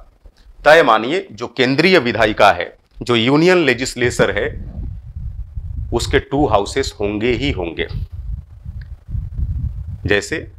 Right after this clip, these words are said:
भारत में संघात्मक ढांचा है, राज व्यवस्था का संघात्मक स्वरूप है,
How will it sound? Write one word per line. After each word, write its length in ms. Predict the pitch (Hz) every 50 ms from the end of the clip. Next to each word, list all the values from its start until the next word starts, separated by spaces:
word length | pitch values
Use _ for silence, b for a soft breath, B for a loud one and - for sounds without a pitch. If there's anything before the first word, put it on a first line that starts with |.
| - _ _ - - - - - - - - -
भारत 420 | 85 - 95 98 104 120 123 - 135
में 140 | 151 - 320 - - - - - - - _ _ - - -
संघात्मक 640 | - - - 101 104 92 101 104 - - 120 - 107
ढांचा 260 | 113 113 - 131 117
है, 200 | 113 131 - - _ _ - - - - - - - - - - - - - 104
राज 240 | 101 104 117 120 110
व्यवस्था 400 | 110 110 110 104 - - 117 117
का 120 | - 117
संघात्मक 640 | - - - 113 101 98 95 110 107 - 120 117 -
स्वरूप 420 | - 120 117 120 127 131 - -
है, 60 | 151